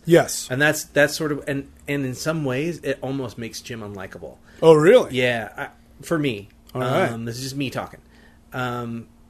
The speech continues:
Speaker 2: what makes, what saves Jim for me is that scene where he's with Josie and, and she says, "You can ask a favor."
Speaker 1: Yeah.
Speaker 2: That's, that's the scene where, um, Jim becomes likable to me.
Speaker 1: All right.
Speaker 2: Because he could have, and he knows he could have.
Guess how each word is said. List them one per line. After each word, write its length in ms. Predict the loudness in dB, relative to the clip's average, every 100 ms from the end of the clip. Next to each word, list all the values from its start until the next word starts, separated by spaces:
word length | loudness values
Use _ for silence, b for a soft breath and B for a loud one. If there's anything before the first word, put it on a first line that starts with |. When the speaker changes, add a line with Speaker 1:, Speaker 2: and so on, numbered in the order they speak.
| _ _ _ _
Speaker 2:
what 380 | -10 -2 0 0
makes, 640 | -2 -2 -4 -6 -10 -10
what 240 | -4 -4 -4
saves 480 | -4 -2 -2 -4 -8
Jim 280 | -8 -6
for 120 | -6 -6
me 220 | -6 -6
is 160 | -8
that 200 | -6 -8
scene 520 | -8 -8 -8 -8 -12 -12
where 360 | -6 -4 -4 -8
he's 360 | -12 -12 -10
with 360 | -8 -10 -10 -20 _
Josie 460 | -6 -6 -6 -10 -12
and, 240 | -14 -16 -16
and 240 | -16 -16 -20 -20 b b b _
she 160 | -14 -12
says, 200 | -8 -10
"You 80 | -10
can 100 | -12
ask 220 | -12 -14
a 40 | -12
favor." 400 | -10 -10 -10 -18 -14 -4
Speaker 1:
Yeah. 400 | 0 2 0 -6 -4
Speaker 2:
That's, 320 | -2 -2 -4
that's 280 | 0 0 -2
the 80 | -8
scene 360 | -6 -6 -6
where, 300 | -6 -6 -6
um, 360 | -8 -10 -14 -18 -20 -10
Jim 260 | -6 -6 -6
becomes 280 | -10 -12
likable 360 | -10 -12 -14 -18
to 140 | -18
me. 180 | -18 -20 -8
Speaker 1:
All 140 | -2 0
right. 260 | -2 -6 -10 _
Speaker 2:
Because 220 | -6 -2 -2
he 60 |
could 260 | 0 2 2
have, 260 | -2 -10 -10
and 80 | -4
he 120 | -2
knows 240 | 0 0
he 60 | -4
could 160 | -10 -16
have. 200 | -20